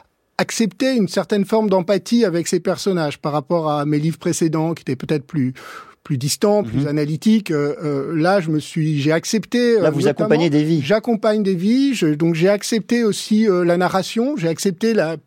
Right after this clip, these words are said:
Speaker 1: la dimension parfois romanesque, euh, euh, de, de, de ces vies, et donc d'une empathie pour, euh, leur, leur, leur tra-, leur, leur, leur trajectoire et leur, leur destin,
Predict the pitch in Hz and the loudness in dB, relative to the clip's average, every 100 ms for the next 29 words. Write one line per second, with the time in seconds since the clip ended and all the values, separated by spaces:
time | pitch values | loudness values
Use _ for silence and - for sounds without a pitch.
0 | - 175 147 170 175 208 208 165 196 180 | -6 -4 0 0 0 -2 -2 -2 0 2
1 | 208 214 220 233 - - 131 - - - | 2 2 2 0 -2 -8 -10 -12 -20 -18
2 | - 170 160 160 160 156 139 160 175 147 | -4 0 0 0 -2 -2 0 2 2 2
3 | 156 160 151 170 - 185 190 294 196 180 | 0 0 0 -2 0 0 0 0 0 0
4 | 180 160 175 190 214 208 294 302 208 170 | 0 2 0 2 0 0 0 0 -2 0
5 | 160 156 160 147 151 160 160 147 156 151 | 0 0 -2 -2 -2 0 -2 -2 -2 -2
6 | 160 - - 175 - 170 147 160 170 147 | -4 -4 -2 -2 -2 -4 -4 -6 -6 -6
7 | 151 170 151 - 160 160 196 196 196 170 | -4 -4 -4 -4 -2 -2 0 2 2 0
8 | 147 165 165 156 160 160 202 | -2 -2 -2 -2 -2 -4 -4